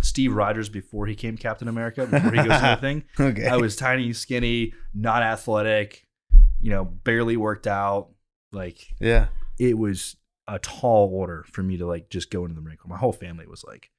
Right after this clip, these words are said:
Speaker 1: "You are, this was not a smart decision. You should have gone to the Coast Guard. You should have gone to the Air Force. Should have did anything else
Speaker 2: Like,
Speaker 1: but
Speaker 2: if I'm gonna
Speaker 1: this." And
Speaker 2: do
Speaker 1: I
Speaker 2: it,
Speaker 1: was
Speaker 2: I'm
Speaker 1: just like,
Speaker 2: all in,
Speaker 1: "No," and I
Speaker 2: baby.
Speaker 1: was like, "No, I'm gonna show you guys what I'm made of."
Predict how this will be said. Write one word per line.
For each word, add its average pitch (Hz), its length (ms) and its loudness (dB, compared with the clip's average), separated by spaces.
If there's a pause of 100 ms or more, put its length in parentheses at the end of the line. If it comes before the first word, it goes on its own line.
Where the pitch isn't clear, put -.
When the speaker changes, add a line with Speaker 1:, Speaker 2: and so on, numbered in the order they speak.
(460)
Speaker 1:
"You 87 380 -8
are, - 300 -16 (960)
this 117 180 -4
was 95 140 -8
not 85 140 -6
a - 20 -16
smart - 260 -16
decision. - 280 -14
You 90 60 -8
should 117 140 -2
have 104 60 -2
gone 92 120 -4
to 82 40 -12
the - 60 -18
Coast 175 260 0
Guard. 131 380 4
You 98 100 -2
should 95 200 -6
have 87 80 -8
gone 85 180 -8
to 80 40 -14
the - 140 -16
Air 127 160 -2
Force. 110 380 0
Should 107 160 -6
have 92 60 -6
did 90 220 -6 (480)
anything 123 420 2
else 95 180 0
Speaker 2:
Like, 104 140 -4
Speaker 1:
but 90 80 -4
Speaker 2:
if 87 40 -2
I'm 113 100 2
gonna 151 80 4
Speaker 1:
this." 107 100 2
And 120 100 -4
Speaker 2:
do 117 60 4
Speaker 1:
I - 20 4
Speaker 2:
it, 117 40 6
Speaker 1:
was 104 100 6
Speaker 2:
I'm 110 80 2
Speaker 1:
just - 100 0
like, 131 80 6
Speaker 2:
all 113 60 0
in, 127 60 0
Speaker 1:
"No," 156 60 6
and 175 80 8 (200)
I - 20 4
Speaker 2:
baby. 131 60 4
Speaker 1:
was 127 100 4
like, 117 120 2
"No, 120 120 0
I'm 117 80 0
gonna 131 120 0
show 131 140 -2
you 117 100 2
guys 107 140 -2
what 92 100 -2
I'm 87 100 -4
made 80 140 -12
of." - 160 -20